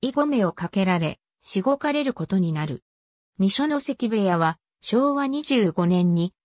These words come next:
両国へ戻るが、大の海は、杉並に残り、若乃花を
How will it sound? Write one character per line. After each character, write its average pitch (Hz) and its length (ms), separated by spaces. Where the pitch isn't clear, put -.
両 277 220
国 240 340
へ 175 60
戻 170 260
る 185 120
が、 151 200
大 294 260
の 214 140
海 185 240
は、 156 180
杉 233 320
並 302 300
に 214 80
残 185 300
り、 160 180
若 170 260
乃 285 160
花 233 260
を 160 80